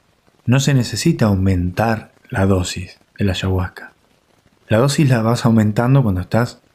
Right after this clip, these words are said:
la persona está totalmente trabada y necesita asimilar y, y, y purgar situaciones de su vida, y porque esto por eso te digo que puede durar o meses o años, pero después, una vez destrabado, no necesitas tomar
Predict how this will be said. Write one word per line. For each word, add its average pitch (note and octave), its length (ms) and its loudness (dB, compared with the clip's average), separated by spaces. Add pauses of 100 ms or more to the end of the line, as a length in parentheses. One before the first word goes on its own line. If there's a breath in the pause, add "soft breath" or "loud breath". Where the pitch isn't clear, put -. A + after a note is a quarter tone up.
(380)
la G2 120 -4
persona G#2 280 0
está G#2+ 180 -2
totalmente G#2+ 460 0
trabada A#2+ 640 0
y G2 60 -2
necesita F#2 520 -4
asimilar A#2 760 -2 (380 loud breath)
y, G2 300 -2
y, G2 240 0
y - 100 -2
purgar A#2+ 800 0
situaciones F#2+ 540 -4
de F#2+ 60 -4
su B2+ 160 -2
vida, G#2+ 260 2
y A#2+ 60 0
porque - 280 -6
esto G2 200 -4
por F#2+ 140 -2
eso G2+ 160 -4
te - 100 -6
digo G2+ 180 2
que F#2 80 -6
puede G2+ 220 0
durar F#2+ 340 -2 (240 loud breath)
o G2+ 140 -2
meses A2 440 0
o A#2+ 100 2
años, A2 360 -2 (420 soft breath)
pero A#2 160 2
después, G#2+ 640 -2 (260)
una B2 180 4
vez D3+ 140 4
destrabado, A2+ 800 0 (720 soft breath)
no C3+ 120 4
necesitas D3 600 0
tomar G#2+ 400 0